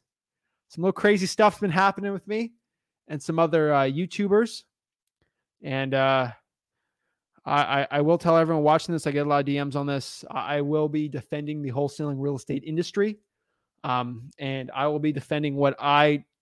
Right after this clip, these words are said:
truly believe is, um, the right thing, uh, for wholesalers everywhere. And, um, I love this wholesaling industry. Um, this is the industry that has saved my life and, um, has given me the value and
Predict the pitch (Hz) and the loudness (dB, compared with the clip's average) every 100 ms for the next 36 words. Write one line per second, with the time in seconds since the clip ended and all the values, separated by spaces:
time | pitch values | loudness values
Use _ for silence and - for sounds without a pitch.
0 | - - 226 262 262 185 170 165 160 156 | -16 -6 0 4 4 4 2 2 -2 -6
1 | 151 156 143 139 117 - _ _ _ _ | -6 -2 0 0 -4 -14 _ _ _ _
2 | _ - 131 123 _ _ _ _ 151 131 | _ -12 -10 -12 _ _ _ _ -2 4
3 | 147 156 - 147 135 131 131 131 113 85 | 4 4 0 -2 -2 -4 -8 -6 -6 -6
4 | - 143 135 117 - - - 165 - 151 | -4 -2 -2 -6 -16 -8 0 0 0 0
5 | 143 139 - - 120 113 92 117 - _ | 0 -2 -4 -10 -10 -8 -10 -12 -18 _
6 | 302 127 123 117 110 - _ _ _ _ | -10 -6 -4 -6 -6 -12 _ _ _ _
7 | _ _ - 143 147 147 151 160 151 160 | _ _ 0 4 4 4 2 0 0 -2
8 | 160 160 - 180 175 _ _ _ _ _ | -2 -4 -4 -4 -4 _ _ _ _ _
9 | _ - 127 123 120 _ _ _ _ - | _ -6 -4 -4 -8 _ _ _ _ -20
10 | _ 170 156 - 147 151 151 139 151 143 | _ -2 0 2 4 4 4 2 4 6
11 | 127 113 - 139 127 127 139 202 165 - | 4 2 0 0 -2 -4 -2 0 0 -2
12 | - _ _ _ _ - 127 131 123 123 | -18 _ _ _ _ -10 -4 0 0 0
13 | 143 139 - - 151 147 147 139 120 131 | -4 -6 -6 -2 0 2 0 0 2 4
14 | 131 139 139 127 127 | 4 4 0 -2 -6